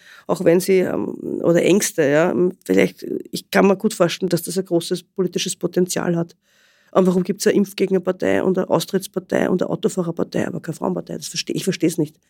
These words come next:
Warum gibt's eine Bierpartei und keine Frauenpartei? Ich versteh's nicht.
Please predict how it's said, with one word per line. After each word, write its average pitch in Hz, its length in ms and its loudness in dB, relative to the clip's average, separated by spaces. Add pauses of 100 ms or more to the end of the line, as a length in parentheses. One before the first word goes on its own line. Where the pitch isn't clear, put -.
(280)
Warum 175 120 0
gibt's 170 200 -6
eine 165 80 -8
Bierpartei 170 600 0
und - 140 -8
keine 165 120 -12
Frauenpartei? - 680 -8 (520)
Ich - 160 0
versteh's 156 340 -2
nicht. 151 300 -6